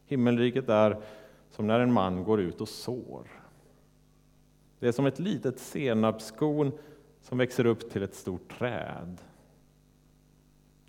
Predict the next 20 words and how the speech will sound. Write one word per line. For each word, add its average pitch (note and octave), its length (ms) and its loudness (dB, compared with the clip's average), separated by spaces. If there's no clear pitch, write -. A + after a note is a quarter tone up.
Det B2 100 0
är A#2+ 40 4
som B2 180 2
en B2 200 2
skatt - 800 -10
gömd A#2 420 -4
i G#2+ 40 -4
en G2+ 140 -6
åker. A2 640 -12
Som A#2+ 180 0
en A#2 180 4
dyrbar A2+ 680 2
pärla A2 800 2
en A#2+ 160 0
köpman G2 600 0
säljer B2+ 420 0
allt G2 540 0
för - 320 -12
att D#2+ 120 -8
köpa. - 560 -12